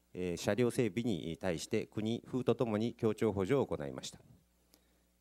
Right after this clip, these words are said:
次に六、住宅政策でございます。上から二つ目の住宅の省エネルギー化推進では、既存住宅の省エネ改修に対する助成に加え、新築住宅の省エネ化を推進するため、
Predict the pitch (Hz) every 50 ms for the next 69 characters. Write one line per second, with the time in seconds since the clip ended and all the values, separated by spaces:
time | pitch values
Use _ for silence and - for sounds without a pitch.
0 | _ - - - - 139 139 135 117 107 95 - 127 131 - 139 127 107 92 143
1 | 139 - 143 135 - - 143 - - 90 98 110 117 101 90 82 85 82 80 82
2 | 80 - - - - - - - - - _ _ _ _ _ - 110 120 127 -
3 | 127 120 123 117 - - 123 - - 135 131 127 110 90 85 - - - _ _
4 | - 123 120 - 127 113 - 127 123 113 - 143 131 131 131 131 135 127 131 123
5 | 131 123 - - 120 - - 123 117 - - 123 113 110 117 104 85 - - _
6 | _ - - - - 113 123 131 131 127 143 143 - - 95 - 101 92 87 -
7 | 131 123 123 127 127 123 - 135 127 117 - - 101 92 98 92 - 101 98 95
8 | - 123 95 85 76 87 85 - 113 101 95 101 98 - - 95 98 90 78 -
9 | - _ _ _ - _ _ _ - - - 123 120 - 123 135 123 135 135 -
10 | - 95 - 110 104 90 - - 107 107 110 110 113 110 - 117 110 107 - -
11 | 117 98 - - 104 95 - 113 98 95 - 101 90 82 67 -